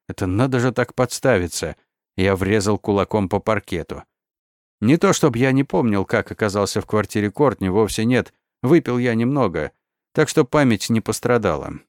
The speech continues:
Зато брешь получил мой здравый смысл. Ведь я понимал, что нельзя, но всё равно шёл. Ещё и оправдание себе придумал, типа переспать с Кортни — это отличный контрдовод, нивелирующий обвинения в непристойном поведении.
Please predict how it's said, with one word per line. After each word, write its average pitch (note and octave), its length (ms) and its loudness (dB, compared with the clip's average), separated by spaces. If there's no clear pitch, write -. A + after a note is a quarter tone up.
Зато B2 460 2
брешь B2 360 0
получил G#2 480 0
мой G#2+ 200 4
здравый G#2 380 0
смысл. F#2+ 520 -2
Ведь B2+ 180 0
я D#3 120 4
понимал, D#3 520 4
что C3 220 -2
нельзя, C3+ 720 2
но G2 180 0
всё B2+ 160 -4
равно C3+ 360 2
шёл. A2+ 420 0
Ещё G2+ 200 0
и C3 60 4
оправдание B2 680 2
себе A#2 280 -2
придумал, F#2+ 520 -4
типа A2 460 -2
переспать G#2 540 -2
с - 100 -8
Кортни — C3+ 500 -2
это F2 300 -2
отличный B2 500 -4
контрдовод, G2+ 880 -2
нивелирующий G#2+ 800 0
обвинения F#2+ 600 -2
в D#2+ 60 -8
непристойном F#2+ 600 -6
поведении. G2 640 0